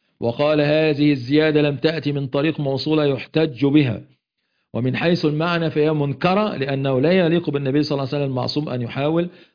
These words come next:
قتل نفسه". والحديث أخرجه جماعة من أهل العلم دون زيادة محمد بن شهاب الزهري،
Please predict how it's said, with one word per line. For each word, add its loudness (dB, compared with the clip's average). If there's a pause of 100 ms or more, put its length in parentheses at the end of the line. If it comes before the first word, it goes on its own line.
(140)
قتل -2
نفسه". 0 (500)
والحديث -2
أخرجه -2
جماعة -2
من -4
أهل 0
العلم 2 (340)
دون 6 (160)
زيادة 4
محمد 0
بن 0
شهاب 0
الزهري، 2